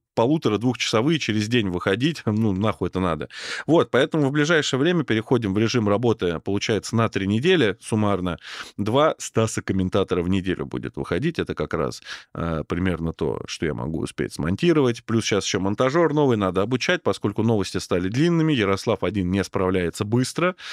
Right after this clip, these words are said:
поэтому я щас нашел нового монтажера. Будем учить его, чтобы,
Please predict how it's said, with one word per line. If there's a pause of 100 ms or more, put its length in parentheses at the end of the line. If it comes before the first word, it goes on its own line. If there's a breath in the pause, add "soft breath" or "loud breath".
(240 loud breath)
поэтому
я
щас
нашел
нового
монтажера.
Будем
учить
его,
чтобы,